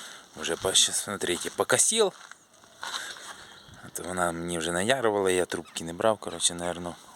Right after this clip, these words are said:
обнаружила, що я косу вкрав. Ну, такое, покосив, главное. Наверно, я вже її на-, назад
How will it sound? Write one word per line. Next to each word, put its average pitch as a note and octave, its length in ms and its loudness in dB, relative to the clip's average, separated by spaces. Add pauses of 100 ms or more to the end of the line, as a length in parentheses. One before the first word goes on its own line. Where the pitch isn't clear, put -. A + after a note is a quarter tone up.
(140)
обнаружила, E2+ 640 -2
що - 140 -4
я E2 160 -4 (1160)
косу F2 220 -4
вкрав. - 440 -8 (2500)
Ну, A2 100 -16
такое, E2 480 -4 (440)
покосив, - 500 -2
главное. D2+ 400 -4 (1160)
Наверно, G2+ 320 -2
я G2 180 4
вже F#2 140 -2
її G2 200 -2
на-, G2+ 140 -10 (340)
назад G#2+ 340 -4